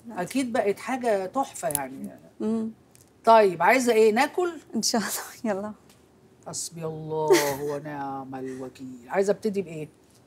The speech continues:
Speaker 2: بما إنك مش جايبة عيش، فمش هنغمس. أجرب ده؟
Speaker 1: ماشي.
Speaker 2: يعني
Speaker 1: منقار.
Speaker 2: آه، استني. عشان ما نبوظش السمكة، لأن إيه؟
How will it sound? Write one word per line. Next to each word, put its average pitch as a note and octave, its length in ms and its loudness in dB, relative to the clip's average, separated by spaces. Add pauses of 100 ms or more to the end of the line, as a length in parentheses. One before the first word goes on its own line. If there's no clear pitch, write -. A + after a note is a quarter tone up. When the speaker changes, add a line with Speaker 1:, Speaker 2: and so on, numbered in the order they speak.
(380)
Speaker 2:
بما F#3+ 240 -10
إنك F#3+ 240 -10
مش D#3 160 -10
جايبة G3 280 2
عيش، G3+ 580 -2 (1400)
فمش E3+ 320 -4
هنغمس. E3 600 -4
أجرب G#3+ 460 4
ده؟ C#4+ 220 4 (500)
Speaker 1:
ماشي. G3+ 400 -6 (3250)
Speaker 2:
يعني D3+ 800 -4 (760)
Speaker 1:
منقار. G#3 440 -10 (360)
Speaker 2:
آه، D#3 280 -4
استني. D#3 360 -6 (1000)
عشان E3 340 -12
ما D#3+ 60 -4
نبوظش D3+ 540 -2
السمكة، F#3 560 -8
لأن D3 380 -8
إيه؟ D#3+ 260 -8